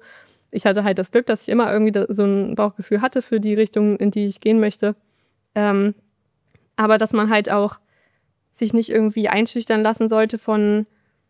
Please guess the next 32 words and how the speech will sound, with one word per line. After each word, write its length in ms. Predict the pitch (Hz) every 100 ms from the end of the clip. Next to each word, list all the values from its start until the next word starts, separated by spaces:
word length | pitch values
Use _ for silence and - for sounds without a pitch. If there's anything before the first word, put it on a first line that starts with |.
| _ _
ähm, 520 | 214 214 208 202 202 - _ 107 110 -
von 600 | - 220 220 214 214 247 _
irgendwie 240 | 220 220 220
Erwartungen 720 | 208 208 233 - 233 226 208
oder 360 | 190 202 202 208 _ _ _ _ _ _ _ _
dass 140 | 226 220
man 160 | 214
auch 120 | 190
immer 280 | - 247 247
schauen 340 | 226 220 214 214
sollte, 360 | 208 208 214
was, 260 | 202 208 - _
also 400 | 214 202 190 185 220
was 160 | 214
möchte 260 | 226 208 -
ich 180 | 262 -
denn 260 | 220 202
oder 240 | 196 202 202
was, 340 | 202 - - -
ähm, 400 | 208 196 196 202
was 160 | 208
ist 120 | 208 -
für 80 | 214
mich 200 | 294 277
jetzt 220 | 220 -
gut? 340 | 208 185 - _ -
Oder 200 | 214 214
halt 160 | 208
auch 200 | - 202
in 180 | - 220
einem 140 | 208 202
Arbeitsverhältnis 840 | 202 233 226 214 202 190 196 -